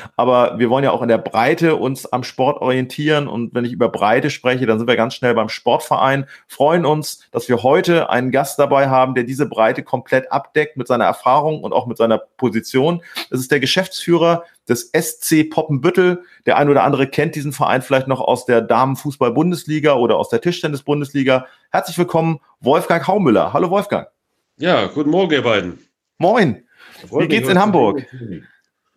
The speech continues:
Speaker 2: Heute geht's eigentlich soweit ganz gut. Das Wetter ist ja auch mal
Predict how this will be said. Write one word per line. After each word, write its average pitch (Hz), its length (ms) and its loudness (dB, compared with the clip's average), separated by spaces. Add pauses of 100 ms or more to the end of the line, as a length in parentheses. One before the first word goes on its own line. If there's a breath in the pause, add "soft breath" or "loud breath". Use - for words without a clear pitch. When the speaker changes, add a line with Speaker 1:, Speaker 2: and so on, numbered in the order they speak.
(260)
Speaker 2:
Heute 160 240 2
geht's 151 180 -2
eigentlich 147 400 0
soweit 135 280 0
ganz 123 180 -2
gut. 160 160 -4
Das 131 160 -2
Wetter 135 160 2
ist 123 120 -2
ja 123 80 2
auch 117 120 0
mal 117 220 0